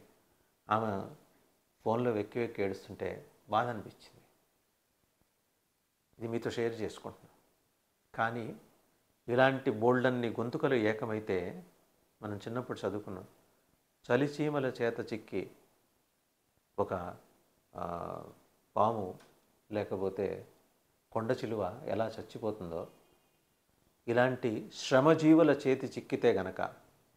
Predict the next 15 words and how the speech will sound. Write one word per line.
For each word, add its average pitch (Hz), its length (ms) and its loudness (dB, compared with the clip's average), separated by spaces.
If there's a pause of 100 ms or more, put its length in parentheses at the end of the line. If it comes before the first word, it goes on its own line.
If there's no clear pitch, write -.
(100)
ఖచ్చితంగా 117 520 -2
దుర్మార్గపు 120 680 0
పాలన 107 420 0
అంతమవుతుంది. 98 680 -4 (920)
దానికోసమే 147 560 2
కదా 117 200 0
పవన్ 120 300 -4
ప్రయత్నం 107 460 -6
చేస్తుంది. - 340 -12 (680)
ఈ 127 60 -4
సందర్భంగా 165 400 4
నేను 147 280 4
కూడా 185 160 4
మీకు 135 300 0
చెప్తున్నా, 107 420 -4